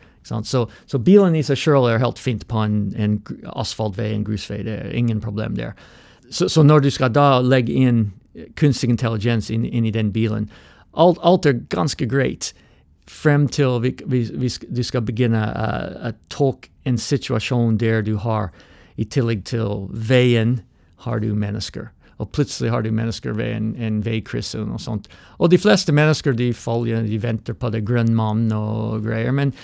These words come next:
det er folk som løper ut på gata hele tiden, og vi som bilister er vant til å passe på,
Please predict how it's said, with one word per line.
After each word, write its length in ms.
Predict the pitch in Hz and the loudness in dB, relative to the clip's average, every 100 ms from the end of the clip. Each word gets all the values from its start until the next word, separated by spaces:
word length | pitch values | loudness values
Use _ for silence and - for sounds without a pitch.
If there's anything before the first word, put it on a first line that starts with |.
| - - | -8 0
det 100 | 180 | 0
er 60 | |
folk 280 | 180 160 - | 2 0 0
som 220 | - 143 131 | -4 -2 0
løper 400 | 123 120 123 120 | -2 -2 -4 -4
ut 80 | - _ _ _ _ | -8 _ _ _ _
på 140 | 123 107 | -8 -2
gata 320 | 113 117 110 | -2 -2 -4
hele 220 | 113 107 | -2 -4
tiden, 400 | - 120 107 110 | -4 -2 0 0
og 120 | 107 101 | -2 -2
vi 80 | 117 | -2
som 300 | - 110 104 | 0 0 0
bilister 540 | 120 120 113 - 110 | 0 0 -2 -4 -4
er 80 | 107 | -2
vant 240 | 104 104 - | -2 -4 -4
til 160 | 107 101 | -6 -6
å 60 | 101 - - - - - _ _ - | -8 -12 -20 -20 -20 -20 _ _ -10
passe 220 | 117 - | -8 -6
på, 140 | - | -6